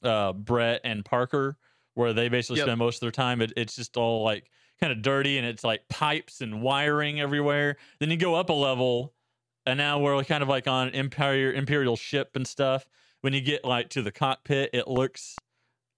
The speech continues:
Speaker 1: uh, I said cockpit, but I guess it'd be a bridge, but it looks like a cockpit to, like, a, a fighter,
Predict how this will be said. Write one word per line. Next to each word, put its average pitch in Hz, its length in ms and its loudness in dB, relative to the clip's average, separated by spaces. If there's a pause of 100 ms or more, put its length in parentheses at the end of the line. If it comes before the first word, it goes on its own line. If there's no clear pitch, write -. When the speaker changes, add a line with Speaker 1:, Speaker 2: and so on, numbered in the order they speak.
(100)
Speaker 1:
uh, 110 580 2
I 113 100 -2
said 123 220 -4
cockpit, 117 340 -2
but 107 120 0
I 113 80 2
guess 117 140 0
it'd 120 120 -6
be 110 80 0
a 98 60 -4
bridge, 107 600 0
but - 120 0
it 123 120 0
looks 143 200 -2
like 139 120 0
a 110 60 -2
cockpit - 560 -2
to, 113 60 -2
like, 110 320 0
a, 101 360 2
a - 80 -2
fighter, 123 600 -4